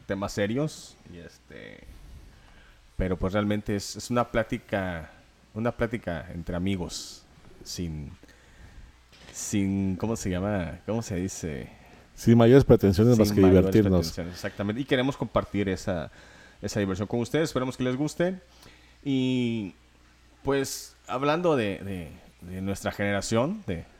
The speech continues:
Speaker 1: pues, somos los, los cuarentones, este, pues, somos de la generación que, que nos tocó muchos cambios, muchos cambios, como, por ejemplo, el, el cambio del régimen político.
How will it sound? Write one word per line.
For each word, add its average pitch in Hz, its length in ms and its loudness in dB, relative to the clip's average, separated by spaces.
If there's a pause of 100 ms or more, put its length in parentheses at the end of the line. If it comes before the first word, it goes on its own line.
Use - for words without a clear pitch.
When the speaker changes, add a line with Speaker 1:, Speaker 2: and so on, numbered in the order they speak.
(240)
Speaker 1:
pues, 87 140 -8
somos 95 320 -6
los, - 420 -16
los - 380 -10
cuarentones, 95 800 -2 (720)
este, 101 360 -12
pues, 98 160 -16
somos 147 160 -8
de 151 60 -6
la 131 80 -2
generación 120 480 -6
que, 95 460 -8 (800)
que 104 80 -4
nos 107 160 -4
tocó 117 760 2 (540)
muchos - 320 -2
cambios, 131 760 -2
muchos 107 300 -6
cambios, 107 440 -2
como, - 520 -10
por 101 100 -2
ejemplo, 101 360 0
el, 78 160 -6 (240)
el 95 120 -4
cambio 104 300 2
del 95 100 0
régimen 101 300 -6
político. 98 680 -8